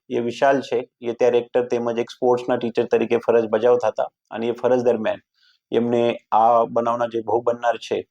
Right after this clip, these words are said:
એને ભૂતકાળમાં પણ અવારનવાર આ પ્રકારનું સૃષ્ટિ વિરુદ્ધ કૃત્ય, અ, તેમજ દુષ્પ્રેરણા આચરેલી છે અને એ જે બાળક છે, એ બાળક કોઈના પાસે જઈને ફરિયાદ નહીં કરે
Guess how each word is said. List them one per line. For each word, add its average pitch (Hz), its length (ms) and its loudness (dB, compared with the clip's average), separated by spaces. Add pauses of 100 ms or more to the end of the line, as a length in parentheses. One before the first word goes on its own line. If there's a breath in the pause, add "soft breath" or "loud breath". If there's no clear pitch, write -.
(160)
એને 117 320 0 (220)
ભૂતકાળમાં 123 500 0
પણ 123 160 0
અવારનવાર 117 540 2 (560)
આ 117 160 4
પ્રકારનું 117 520 -2
સૃષ્ટિ 117 320 -10
વિરુદ્ધ 117 260 -4 (120)
કૃત્ય, 127 380 -2 (280)
અ, 117 80 -4
તેમજ 117 460 0 (600)
દુષ્પ્રેરણા 120 500 2
આચરેલી 131 480 -2
છે 127 220 -8 (300)
અને 127 440 0
એ 135 160 0
જે 139 100 2
બાળક 127 380 2
છે, 107 380 -4 (240)
એ 127 100 -4
બાળક 123 320 2
કોઈના 120 560 -4
પાસે 117 480 -2 (160)
જઈને 113 360 -2 (120)
ફરિયાદ 120 340 0
નહીં 123 180 -4
કરે 123 320 0